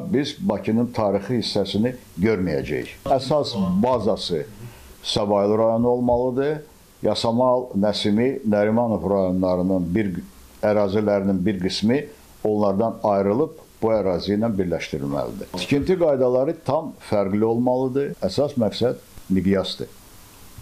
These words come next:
Miqyası ona uyğunlaşmalıdır. Yeni bina köhnə binanı basmamalıdır.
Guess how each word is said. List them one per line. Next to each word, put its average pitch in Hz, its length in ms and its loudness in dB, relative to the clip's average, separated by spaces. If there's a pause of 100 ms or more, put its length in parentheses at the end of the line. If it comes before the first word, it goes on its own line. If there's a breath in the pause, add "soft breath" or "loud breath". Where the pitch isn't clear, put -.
(120)
Miqyası 113 540 0 (400)
ona 104 240 0
uyğunlaşmalıdır. 82 880 -2 (680)
Yeni 120 400 2
bina 135 420 0 (260)
köhnə 110 320 2
binanı 104 460 2
basmamalıdır. 69 840 -4